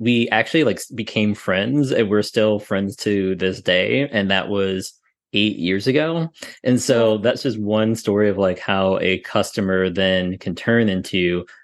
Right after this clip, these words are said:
Speaker 1: a, you know, you can build a relationship with them and turn that into a, a friendship. So doing business, even as an e-commerce company, doesn't have to be so anonymous <laughs> or devoid of, of
Speaker 2: Mm-hmm.
Speaker 1: soul.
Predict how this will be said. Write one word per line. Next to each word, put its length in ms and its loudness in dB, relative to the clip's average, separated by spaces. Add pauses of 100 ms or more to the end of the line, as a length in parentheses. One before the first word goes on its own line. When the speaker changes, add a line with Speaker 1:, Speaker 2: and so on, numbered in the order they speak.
Speaker 1:
a, 440 0
you 280 -4
know, 60 4
you 80 2
can 120 -2
build 160 2
a 40 0
relationship 440 -2
with 120 -4
them 140 2
and 120 -2
turn 200 -2
that 140 0
into 360 -4
a, 300 -4
a 40 -10
friendship. 340 -6
So 220 0 (280)
doing 280 2
business, 420 2
even 180 0
as 100 -2
an 100 -4
e-commerce 580 -2
company, 320 0
doesn't 300 -2
have 180 -4
to 60 -8
be 140 -6
so 480 -4 (400)
anonymous 600 -4
<laughs> 80 -4
or 300 0
devoid 580 0
of, 160 -4 (160)
of 140 -4
Speaker 2:
Mm-hmm. 20 -14
Speaker 1:
soul. 440 0